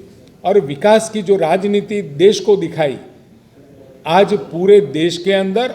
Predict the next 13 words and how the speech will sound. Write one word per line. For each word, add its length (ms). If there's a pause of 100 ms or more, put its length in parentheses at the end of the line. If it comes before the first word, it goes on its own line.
(140)
और 180
इसकी 420
वजह 260
से 240 (680)
आज 220 (140)
पूरी 240
दुनिया 420
के 160
अंदर, 420 (380)
जब 220
यहाँ 240
मुख्यमंत्री 680
थे 180